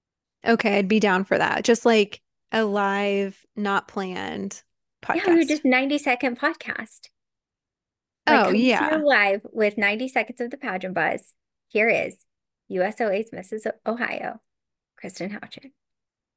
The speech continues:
Speaker 1: Yep. Oh, I can do that all day long. I can do all the
Speaker 2: That's a talent.
Speaker 1: ad-libbing and <laughs>
Speaker 2: Truly,
Speaker 1: just
Speaker 2: like, you can
Speaker 1: talking.
Speaker 2: make any-, you can make anything a talent. I'll be your accompanier.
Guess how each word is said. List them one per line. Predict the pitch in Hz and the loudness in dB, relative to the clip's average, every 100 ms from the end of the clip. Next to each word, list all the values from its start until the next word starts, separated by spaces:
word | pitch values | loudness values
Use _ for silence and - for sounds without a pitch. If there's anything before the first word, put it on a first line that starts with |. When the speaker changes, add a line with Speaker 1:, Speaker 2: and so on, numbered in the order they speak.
| _ _ - | _ _ -8
Speaker 1:
Yep. | 202 - | -6 -2
Oh, | - 220 | 2 4
I | 220 | 4
can | 226 | 2
do | 208 | 2
that | 185 180 | 2 4
all | 180 175 | 2 0
day | 170 | -2
long. | - - - 214 - | -2 -4 -4 -6 -4
I | 208 | -4
can | 208 185 180 185 202 | -2 -4 -4 -8 -8
do | - 185 | -4 0
all | 185 | 2
the | 415 | 4
Speaker 2:
That's | 523 - 381 | 4 4 4
a | |
talent. | 339 269 254 466 | 4 4 4 4
Speaker 1:
ad-libbing | 508 180 185 | 2 0 -8
and | 202 208 _ _ _ _ _ _ _ _ - | -8 -12 _ _ _ _ _ _ _ _ -10
<laughs> | 440 | -4
Speaker 2:
Truly, | - 403 | 2 6
Speaker 1:
just | 494 440 330 | 8 8 6
Speaker 2:
like, | 240 247 - | 4 2 4
you | |
can | 415 | 8
Speaker 1:
talking. | 523 302 | 8 8
Speaker 2:
make | |
any-, | 311 415 403 339 | 4 2 -4 -4
you | 370 | -4
can | 427 | 0
make | 466 320 | 2 4
anything | 320 403 403 269 | 2 0 -2 -2
a | 226 | 0
talent. | 240 247 339 302 302 _ _ _ _ - | 0 2 2 -2 -6 _ _ _ _ -2
I'll | 240 285 | 2 2
be | 330 | 4
your | 320 320 | 4 4
accompanier. | 294 262 233 - - 78 233 | 2 -2 -4 -8 -8 -8 -8